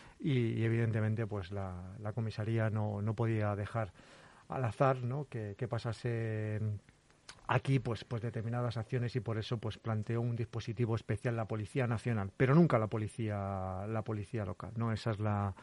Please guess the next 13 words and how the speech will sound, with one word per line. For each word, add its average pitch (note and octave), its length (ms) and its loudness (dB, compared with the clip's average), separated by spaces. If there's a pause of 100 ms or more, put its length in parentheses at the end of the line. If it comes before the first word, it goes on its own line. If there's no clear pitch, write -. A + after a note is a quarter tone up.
(420)
esa C#3 180 4
es C3 40 8
la A#2+ 100 4
realidad. G#2+ 440 -2 (680)
Y, C3 500 6
y A#2+ 100 0
evidentemente, B2 520 2
pues, B2+ 140 0
hemos A#2 160 0
tenido A#2 260 -2
altercados. A2 580 0
De, G2+ 420 -4
decían, A2+ 960 -4